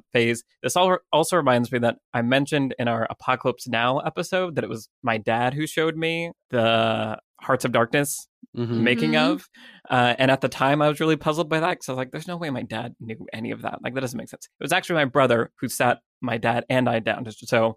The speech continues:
Speaker 1: my
Speaker 3: Nice.
Speaker 1: brother was actually the one that instilled me with all of this, like, the deep cuts of, of Apocalypse Now and, and Michael Mann. So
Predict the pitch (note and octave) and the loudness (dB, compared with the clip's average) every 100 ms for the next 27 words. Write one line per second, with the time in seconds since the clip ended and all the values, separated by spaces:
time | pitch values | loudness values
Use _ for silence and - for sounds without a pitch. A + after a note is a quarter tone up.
0 | - A3 G#3+ B2+ - E3+ E3 C#3+ C3 B2+ | -4 -4 0 0 2 4 6 6 4 2
1 | - B2 A#2+ A#2 A2 - A2+ - - A#2 | 0 -2 0 0 -2 -4 -6 -4 -2 -2
2 | A#2+ A2 A2 A2+ A2+ A2+ - - G#2+ - | -2 -6 -6 -6 -6 -8 -8 -10 -8 -10
3 | - - _ _ _ _ - B2 B2 C3 | -10 -12 _ _ _ _ -16 -8 -2 -4
4 | - - A2+ - - A#2 A2+ - - - | -2 -4 -4 -4 -8 -8 -10 -14 -12 -12
5 | - _ - - A2+ - A2 - A2 G2+ | -16 _ -18 -6 -4 -4 -8 -10 -10 -10
6 | G#2+ - A2 G#2+ A2+ G#2+ G2 - C3 A#2 | -12 -12 -10 -10 -10 -10 -10 -4 0 0